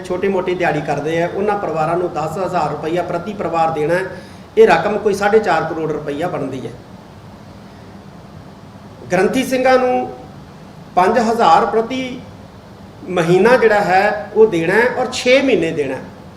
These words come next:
ਤਾਂ ਕਿ ਗ੍ਰੰਥੀ ਸਿੰਘ ਜਿਹੜੇ ਹੈ ਪਿੰਡਾਂ ਦੇ ਵਿੱਚ, ਗੁਰਦੁਆਰੇ ਦੇ ਵਿੱਚ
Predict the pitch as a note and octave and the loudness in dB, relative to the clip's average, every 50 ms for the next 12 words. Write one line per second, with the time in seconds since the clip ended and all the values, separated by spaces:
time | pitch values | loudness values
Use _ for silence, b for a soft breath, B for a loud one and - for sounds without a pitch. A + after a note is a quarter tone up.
0 | - - - - - - - - - - - - - - F#3 G3 G3+ A#3 A3 G#3 | -20 -20 -20 -20 -20 -20 -20 -20 -20 -20 -20 -16 -8 -4 -2 0 2 2 2 2
1 | F#3 F#3 G3 F#3+ B3 A#3+ A3 G#3+ G#3+ G#3+ G#3+ G3 F#3+ F3+ F3+ F3 D#3+ D#3+ E3 E3+ | 2 2 0 0 0 -2 -2 0 2 2 2 2 0 0 0 0 2 2 2 2
2 | - - - - - - - - - - - F3 E3+ F3 G3 G3 G3 G3 F#3+ E3+ | 0 -2 -6 -12 -16 -18 -20 -20 -20 -10 -4 -2 -2 0 2 0 0 0 -2 -2
3 | E3 E3 - F3 E3+ E3 E3+ E3 E3 D#3 D#3 D#3 D#3+ D#3+ D#3+ E3 F3+ F3+ F#3 E3+ | -4 -6 -4 -4 -2 -2 -2 -2 -2 -4 -2 -2 0 0 0 0 0 0 -2 -4
4 | D#3 D#3+ D#3+ - | -4 -6 -6 -6